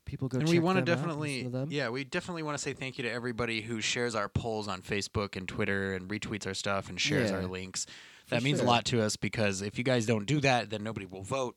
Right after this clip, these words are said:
Speaker 2: and our segment will suck. So please continue to do that. Please continue to vote. Send us any suggestions that you have for topics or poll topics to any of our social media. Call in, leave us a voicemail, find us on Twitter, Facebook,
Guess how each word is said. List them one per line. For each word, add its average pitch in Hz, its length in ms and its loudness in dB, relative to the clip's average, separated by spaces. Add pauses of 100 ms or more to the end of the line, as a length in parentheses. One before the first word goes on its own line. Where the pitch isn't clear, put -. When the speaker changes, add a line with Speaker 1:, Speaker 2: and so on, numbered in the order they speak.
Speaker 2:
and 98 440 -10
our 98 100 -6
segment 104 420 -4
will 95 80 -16
suck. - 360 -4 (280)
So 120 300 -4 (260)
please 175 240 0
continue 143 360 -4
to 123 100 -8
do 123 160 -6
that. 117 280 -4
Please 143 220 -10
continue 127 380 -8
to 107 60 -2
vote. 110 300 0 (380)
Send 151 260 0
us 151 260 2
any 143 260 2
suggestions 127 680 -4
that 131 100 -4
you 131 120 -6
have 123 240 -2
for 107 120 -6
topics 120 720 -4
or 101 480 -2
poll 120 240 -2
topics 156 580 -2 (300)
to 127 240 0
any 117 240 -4
of 113 100 -8
our 110 100 -6
social 110 320 -10
media. 135 540 -6
Call 104 320 -4
in, 123 480 -6
leave 110 220 -8
us 95 100 -14
a 98 40 -16
voicemail, 117 760 -6
find 92 220 -10
us 87 100 -8
on 92 140 -12
Twitter, 107 320 -8
Facebook, 101 540 -6